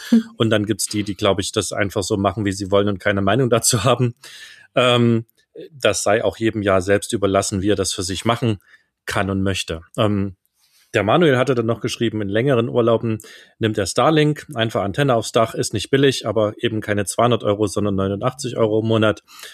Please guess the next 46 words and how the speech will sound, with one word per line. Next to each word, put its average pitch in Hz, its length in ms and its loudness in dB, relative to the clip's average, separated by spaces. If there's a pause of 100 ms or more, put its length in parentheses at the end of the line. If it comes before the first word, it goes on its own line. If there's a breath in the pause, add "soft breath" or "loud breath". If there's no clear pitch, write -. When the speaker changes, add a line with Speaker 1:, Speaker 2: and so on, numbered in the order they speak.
(160 loud breath)
Speaker 2:
Und 107 180 0
es 101 120 -6
ist 104 120 -8
eine 113 100 -6
echte 107 280 -6
Flatrate 113 500 0
ohne 104 160 0
Fair-Use-Policy, 110 1000 0 (640 soft breath)
ähm, 104 360 2
was 104 160 -2
ja 113 60 0
manche 98 260 0
Provider 101 400 2
so 98 120 -2
ein 95 80 -2
bisschen 101 280 -2
machen. 104 360 -2
Und 104 400 -4
die 101 240 -4
Kosten - 400 -4
für 110 80 -6
die 104 100 -2
Streamingdienste 107 600 -2
hat 101 100 -2
er 104 80 0
sowieso, 117 480 0
weil 101 140 2
er 104 100 0
die 110 160 -10
ja 107 140 0
eben 101 320 -4 (480 loud breath)
zu 101 220 -2
Hause 113 320 4
sowieso 101 400 0
bezahlt, 120 500 2
weil 101 120 2
er 95 60 -2
sie 98 140 -4
zu 95 140 -4
Hause 131 260 2
nutzt. 117 300 0
Das - 160 -4
ist - 100 -12
völlig 101 300 -4
richtig. 110 400 -2
Also 104 260 -2